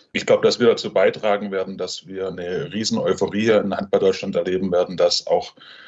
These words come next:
bisher nicht große Handballfans in den nächsten Wochen viel über Handball sprechen werden. Und dafür,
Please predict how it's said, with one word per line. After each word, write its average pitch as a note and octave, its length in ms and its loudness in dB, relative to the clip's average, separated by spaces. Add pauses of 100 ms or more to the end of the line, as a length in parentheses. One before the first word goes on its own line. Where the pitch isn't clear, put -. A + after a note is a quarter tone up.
(140)
bisher G#2 320 4
nicht G#2 500 0 (440)
große A2+ 320 2
Handballfans G2 800 -2
in F#2 140 -10
den F#2 140 -4
nächsten F#2+ 340 -4
Wochen F#2 200 -2
viel F#2+ 160 -10
über F2+ 300 -2
Handball G#2 300 2
sprechen G2 420 -4
werden. G2 240 2
Und F2 140 -8
dafür, E2+ 400 -2